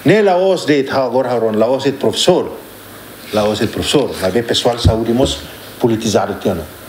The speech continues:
Funcionário público, moço, barco, politizado, tiana. Em vez de reforça, sira, ato hamete, sira, capacidade, sira, profissionalismo, ato servir para público, mas vita para partidarismo, tia.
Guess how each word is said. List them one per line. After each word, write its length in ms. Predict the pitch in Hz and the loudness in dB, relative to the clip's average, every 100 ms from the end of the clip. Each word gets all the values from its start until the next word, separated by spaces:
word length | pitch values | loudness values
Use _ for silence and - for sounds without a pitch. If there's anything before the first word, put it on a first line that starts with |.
| - - | -18 -2
Funcionário 500 | 147 147 147 135 135 | 0 2 2 2 0
público, 340 | 135 127 123 | 0 0 0
moço, 260 | 151 - - - - - - | -2 -2 -8 -14 -20 -20 -8
barco, 360 | 98 110 - - - - - | -4 -4 -6 -10 -16 -20 -8
politizado, 460 | 110 107 - 101 90 | -2 -2 0 -4 -4
tiana. 200 | - 80 - - - - - - - - | -6 -10 -12 -20 -20 -20 -20 -20 -8 0
Em 160 | 139 | 2
vez 220 | 127 208 | 4 2
de 240 | 185 - - - - - | 2 -6 -8 -16 -18 -6
reforça, 580 | - 127 - 190 214 160 | -2 -2 2 2 2 -2
sira, 400 | - 127 98 85 - - - - | -2 0 0 -4 -10 -18 -18 -8
ato 260 | - 117 - | -4 -4 -2
hamete, 640 | - 110 110 143 208 208 | -2 -2 0 2 2 0
sira, 240 | - 139 131 | 0 -2 -2
capacidade, 840 | - - 135 - 107 101 92 92 - - - | -2 -4 -2 0 2 0 -2 -6 -10 -16 -8
sira, 340 | - - 117 | -4 0 0
profissionalismo, 880 | 113 110 98 - 110 101 107 104 107 | 0 0 0 -2 0 2 2 2 0
ato 180 | - - | -2 -4
servir 400 | - 131 269 311 | 0 2 2 2
para 100 | - | 0
público, 480 | - - 247 277 - - - - - | 0 0 2 2 -2 -10 -16 -6 4
mas 100 | 254 | 4
vita 220 | 262 262 | 4 2
para 120 | 240 | 2
partidarismo, 580 | 233 220 233 214 220 202 | 0 0 0 0 0 -2
tia. 200 | - 180 | -2 -4